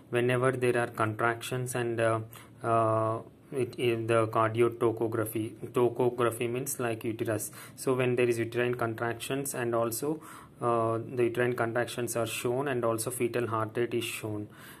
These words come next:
and the rela-, relativeness between uterine contractions and fetal heart rate, uh, can also be seen.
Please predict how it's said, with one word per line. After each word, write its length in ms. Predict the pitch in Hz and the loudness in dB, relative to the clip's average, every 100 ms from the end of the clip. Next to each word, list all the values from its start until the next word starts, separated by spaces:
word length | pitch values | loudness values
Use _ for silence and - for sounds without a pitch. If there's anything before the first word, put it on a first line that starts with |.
| - | -6
and 240 | 120 117 117 | -2 0 2
the 320 | 120 117 113 | 6 8 6
rela-, 340 | 117 117 117 123 | 4 4 2 0
relativeness 800 | 113 117 120 120 127 123 120 - | -2 2 0 2 0 0 0 0
between 360 | 117 113 123 | -2 0 -2
uterine 320 | 117 113 120 117 | -2 -2 -4 -2
contractions 760 | 117 113 117 113 - 135 143 | -4 -4 -4 -4 -6 -6 -4
and 220 | 123 117 | -4 -4
fetal 280 | 117 113 117 | -4 -4 -2
heart 240 | 110 110 117 | -2 -2 -2
rate, 200 | 120 120 | -4 -2
uh, 140 | 113 | -4
can 180 | 113 110 | -4 -4
also 300 | 110 110 120 | -2 -2 -2
be 120 | 120 | -2
seen. 520 | 117 113 104 101 101 | -2 -4 -4 -6 -8